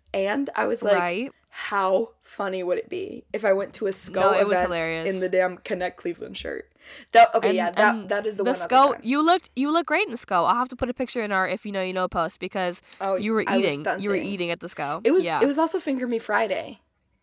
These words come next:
Speaker 2: Yes. Uh,
Speaker 1: I,
Speaker 2: uh.
Speaker 1: I remember, yeah, yeah. We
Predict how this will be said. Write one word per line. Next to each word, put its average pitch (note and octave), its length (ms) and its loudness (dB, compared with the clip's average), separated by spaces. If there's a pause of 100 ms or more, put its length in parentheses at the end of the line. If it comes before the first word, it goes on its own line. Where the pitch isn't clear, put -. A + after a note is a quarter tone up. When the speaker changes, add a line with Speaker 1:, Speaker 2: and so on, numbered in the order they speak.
(320)
Speaker 2:
Yes. D4 840 8
Uh, G3 460 2 (440)
Speaker 1:
I, G#3+ 200 2
Speaker 2:
uh. G3 40 2
Speaker 1:
I G#3+ 180 4
remember, A3 340 -4
yeah, F#3+ 320 -6 (420)
yeah. - 240 -12
We G#3+ 60 -20